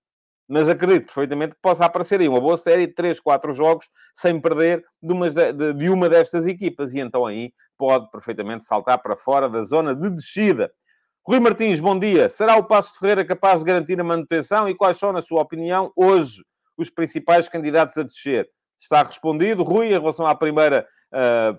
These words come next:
parte da pergunta, em relação à segunda, os principais candidatos a descer hoje são Santa Clara, Marítimo e Paços de Ferreira. São os três últimos. E estão bastante longe, ah, do, ah, décimo quinto classificado. Portanto, acho que são os principais candidatos. Agora,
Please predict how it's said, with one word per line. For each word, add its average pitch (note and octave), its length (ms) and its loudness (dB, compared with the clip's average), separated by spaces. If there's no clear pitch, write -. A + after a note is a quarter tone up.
parte C#3 320 2
da C#3 140 -2
pergunta, F3 580 -4
em C#3 60 -4
relação A2+ 260 -12
à A#2+ 80 -2
segunda, C#3+ 340 -14
os E3 120 -8
principais C#3 460 -8
candidatos C#3 440 -8
a D3 40 -14
descer C#3 460 -6
hoje F3+ 340 0
são C3 260 -2
Santa C#3+ 260 -8
Clara, G3 320 0
Marítimo G3 400 -6
e G3+ 60 -12
Paços G3+ 320 -4
de - 80 -20
Ferreira. D3+ 240 -4
São G3 140 -8
os E3 100 -12
três B2+ 240 -8
últimos. F2 340 -14
E B2 60 -10
estão C#3 260 -2
bastante B2 460 -6
longe, A2+ 480 -6
ah, G#2 160 -4
do, C3 460 -2
ah, A2+ 260 0
décimo A2+ 480 -8
quinto B2 240 -14
classificado. F#2+ 580 -12
Portanto, - 340 -8
acho C3+ 140 -6
que - 60 -20
são D#3 120 -6
os C#3+ 100 -10
principais E3 440 -6
candidatos. F#3 440 -2
Agora, A#3+ 360 2